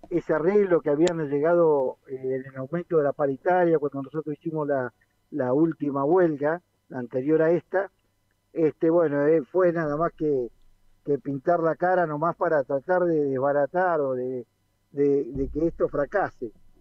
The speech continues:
Pero realmente lo que nosotros estamos parados es, es en una, en un ajuste tremendo que nos están haciendo a la educación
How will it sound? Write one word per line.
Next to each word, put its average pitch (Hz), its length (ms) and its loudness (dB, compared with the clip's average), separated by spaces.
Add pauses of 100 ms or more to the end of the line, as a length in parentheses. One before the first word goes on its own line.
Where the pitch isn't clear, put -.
Pero 143 200 -2
realmente 185 560 0
lo 156 120 2
que 147 80 0
nosotros 165 400 -2
estamos 190 420 -4
parados 208 520 2 (440)
es, 156 220 -2 (180)
es 151 200 -6 (140)
en 139 200 -6
una, 165 680 -2
en 143 180 -6
un 196 120 -2
ajuste 180 500 -4
tremendo 214 680 0
que 135 120 -8
nos 131 120 -12
están 175 200 -2
haciendo 185 640 -4 (300)
a 147 120 -2
la 143 80 2
educación 147 680 0